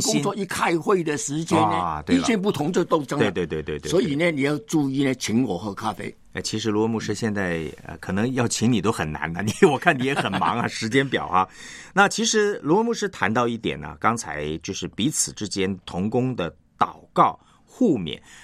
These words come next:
Speaker 2: 我觉得那个祷告不是只有想到祷告的时候才来祷告，
Speaker 1: 嗯。嗯。
Speaker 2: 而且很重要，就是在彼此之间的那种相爱生活啊。
Speaker 1: 嗯。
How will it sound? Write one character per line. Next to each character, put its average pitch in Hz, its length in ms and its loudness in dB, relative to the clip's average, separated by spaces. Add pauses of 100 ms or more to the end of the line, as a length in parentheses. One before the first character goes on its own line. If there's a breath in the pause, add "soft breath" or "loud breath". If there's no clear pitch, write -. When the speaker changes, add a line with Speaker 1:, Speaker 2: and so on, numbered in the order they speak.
(140 loud breath)
Speaker 2:
我 139 100 4
觉 202 120 4
得 247 120 4
那 240 80 0
个 214 120 6
祷 - 180 0
告 127 140 2
不 240 160 0
是 220 160 2
只 147 160 2
有 180 100 4
想 90 400 0
到 202 180 8
祷 - 260 -2
告 113 140 4
的 92 80 -2
时 90 140 -2
候 95 60 4
才 87 240 0
来 95 120 2
祷 85 240 0
告， 90 240 4
Speaker 1:
嗯。 - 60 -20
嗯。 - 300 -20
Speaker 2:
而 160 80 2
且 165 120 2
很 92 240 0
重 170 200 4
要， 117 160 2
就 95 120 -14
是 90 140 -8
在 - 260 2 (120)
彼 98 180 0
此 - 280 -2
之 101 120 -10
间 110 280 0
的 98 140 -2
那 87 120 -4
种 73 180 -10
相 147 360 0
爱 117 260 -2
生 139 400 0
活 - 260 -6
啊。 76 160 -12
Speaker 1:
嗯。 - 80 -20